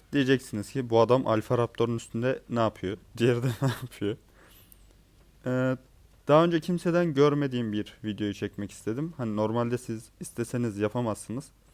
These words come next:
Hileyle olan bir şey ama hani merak ettiğim için bunu da videoya almak istedim.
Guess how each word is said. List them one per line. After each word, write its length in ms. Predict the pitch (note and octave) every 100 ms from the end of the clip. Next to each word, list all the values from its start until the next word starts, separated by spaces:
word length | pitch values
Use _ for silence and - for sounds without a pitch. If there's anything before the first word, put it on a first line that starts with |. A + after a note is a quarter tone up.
| _ _ _ _ _
Hileyle 360 | D3+ D#3+ D3+ B2
olan 340 | B2 C#3 B2
bir 60 | F#2+
şey 220 | B2+ D3 -
ama 320 | D#3 E3 D3+ -
hani 220 | C3+ B2+ B2+
merak 400 | B2+ B2+ C#3+ C#3
ettiğim 320 | C3+ D3 D3
için 340 | C3 D#3 E3+ D#3
bunu 140 | C3+
da 100 | C3
videoya 280 | B2 B2+ C#3
almak 240 | A2 G2+
istedim. 400 | - - G#2+ C#3+